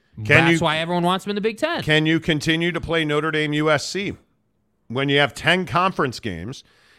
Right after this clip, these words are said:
Speaker 1: And I think this is where we get to the brass tacks, the real conversation. Can you continue to be an independent as Notre Dame football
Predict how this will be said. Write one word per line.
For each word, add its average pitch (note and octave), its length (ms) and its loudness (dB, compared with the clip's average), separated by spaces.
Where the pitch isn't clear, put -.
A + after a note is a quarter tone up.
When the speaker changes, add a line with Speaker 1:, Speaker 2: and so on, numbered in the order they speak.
Speaker 1:
And F3 160 4
I F3+ 100 8
think G3 260 -2
this F#3+ 220 -2
is E3 160 -2
where F#3 180 2
we E3+ 140 -4
get E3 180 -2
to F3+ 100 -4
the D#3 80 0
brass D#3 340 2
tacks, - 560 -2
the C#3 100 0
real F3 240 4
conversation. D#3+ 840 -2
Can E3+ 340 2
you A3 220 -2
continue D3 800 -4
to D#3+ 140 -2
be D#3 200 0
an F#3 120 0
independent G3 600 2
as C#3+ 200 -2
Notre D3+ 240 2
Dame E3 200 0
football F2+ 540 -2